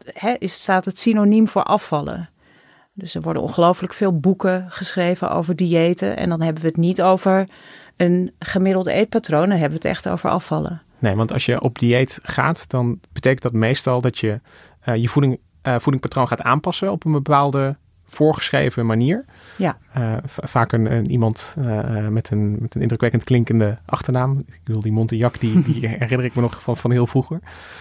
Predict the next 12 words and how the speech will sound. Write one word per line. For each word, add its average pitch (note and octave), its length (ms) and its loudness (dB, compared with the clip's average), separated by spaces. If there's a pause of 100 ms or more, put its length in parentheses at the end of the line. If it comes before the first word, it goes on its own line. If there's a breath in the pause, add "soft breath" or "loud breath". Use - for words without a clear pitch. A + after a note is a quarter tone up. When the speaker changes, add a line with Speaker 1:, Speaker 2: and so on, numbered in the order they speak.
(120 loud breath)
Speaker 2:
En C3+ 360 4
vaak C#3 280 2
is, - 200 -2
is - 320 -4
afvallen D3 500 2
of, - 200 -4
of B2+ 120 -6
gewicht A#2+ 380 -4
verliezen C3 600 0
of - 100 -4
gezonder B2 500 0
leven, C3+ 520 0